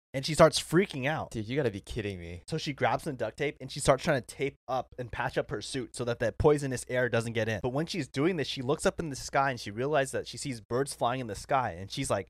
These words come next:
Speaker 1: "How are birds flying in the sky if there's poisonous air? They should be dead." So she decides to take off her mask. And sure enough,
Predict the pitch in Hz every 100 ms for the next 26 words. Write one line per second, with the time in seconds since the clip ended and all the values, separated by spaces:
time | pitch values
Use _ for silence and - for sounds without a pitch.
0 | - 156 247 175 147 170 - 147 151 135
1 | 110 - 151 135 110 113 - - 143 135
2 | 117 - 123 113 98 - 147 110 101 151
3 | 185 143 135 156 135 143 165 175 165 147
4 | 117 120 151 131 107 85 - - _ 117
5 | 107 - 135 143 139 147